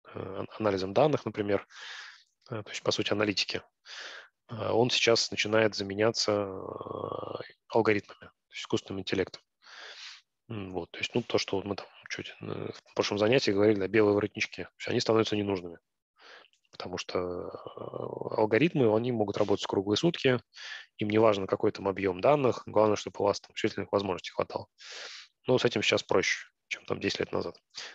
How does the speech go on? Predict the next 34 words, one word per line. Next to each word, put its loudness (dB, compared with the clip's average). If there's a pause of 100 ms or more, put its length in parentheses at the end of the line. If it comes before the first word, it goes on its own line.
Вот -8
поэтому 0
такая 2
вот 0
вторая, 4
э, -2
революция, 0 (360)
вта-, -4
вторая 2
эпоха 0
машин, 2 (880)
э, -2
где 0
машины 2
начинают 2
уже, 2 (200)
м, -12
там, -6
не, -10 (880)
не 0
ткань 2
плести 0
там -14
и, -16
и -14
не -8
ковры, 0 (460)
они 0
начинают 2
просто -2
анализировать 2
те -2
данные, 2
которые, 0